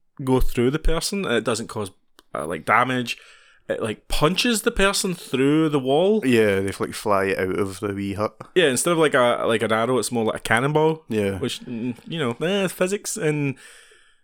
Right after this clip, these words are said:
Speaker 1: you know, where's the blood? You know, this is, like,
Speaker 2: Yeah, I think they're
Speaker 1: fighting.
Speaker 2: trying to,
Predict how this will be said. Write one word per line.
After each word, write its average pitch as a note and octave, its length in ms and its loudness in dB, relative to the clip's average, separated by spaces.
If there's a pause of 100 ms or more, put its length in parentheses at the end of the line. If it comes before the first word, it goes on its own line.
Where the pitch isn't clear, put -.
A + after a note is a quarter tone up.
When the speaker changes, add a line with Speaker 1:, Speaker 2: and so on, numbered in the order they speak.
Speaker 1:
you C3 100 -6
know, B2 80 -2
where's D3 280 2
the C#3+ 100 -14
blood? A#2 480 -2
You C3 80 -4
know, A#2 160 2
this B2 160 -2
is, A#2+ 160 -2
like, G#2 320 -2
Speaker 2:
Yeah, G#2 320 2
I B2 100 0
think C#3 140 2
they're - 100 2
Speaker 1:
fighting. B2+ 300 4
Speaker 2:
trying G#2+ 360 0
to, - 20 -18